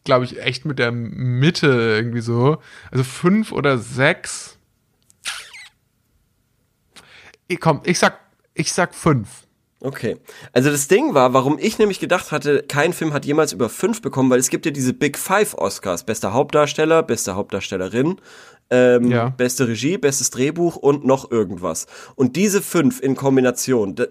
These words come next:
Speaker 2: die haben, glaub ich, echt nicht viele Filme bekommen. Ähm, ich weiß nicht, ob's der mit den Wolf tanzt geschafft hat, aber er hat mehr als fünf bekommen, und zwar sieben.
Speaker 1: <laughs> Jesus.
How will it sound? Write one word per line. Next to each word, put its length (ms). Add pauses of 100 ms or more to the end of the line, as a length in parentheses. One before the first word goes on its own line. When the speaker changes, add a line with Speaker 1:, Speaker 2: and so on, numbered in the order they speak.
Speaker 2:
die 140
haben, 240
glaub 200
ich, 120
echt 240
nicht 260
viele 280
Filme 320
bekommen. 500 (640)
Ähm, 260
ich 120
weiß 240
nicht, 140
ob's 180
der 160
mit 100
den 140
Wolf 240
tanzt 520 (960)
geschafft 380
hat, 380
aber 480
er 100
hat 140
mehr 260
als 140
fünf 320
bekommen, 320
und 120
zwar 200
sieben. 440 (1160)
Speaker 1:
<laughs> 520
Jesus. 840